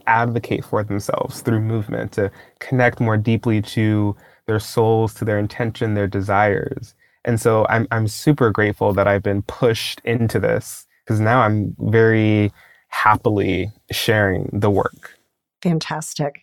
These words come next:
Speaker 2: And it's so needed in, on so many different levels,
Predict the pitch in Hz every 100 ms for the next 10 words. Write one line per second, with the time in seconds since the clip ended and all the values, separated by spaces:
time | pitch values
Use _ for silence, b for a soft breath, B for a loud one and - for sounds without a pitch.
0 | - 185 160 - 214 185 151 143 135 127
1 | - _ - 165 147 147 139 - 156 143
2 | 135 135 - 139 131 127 143 -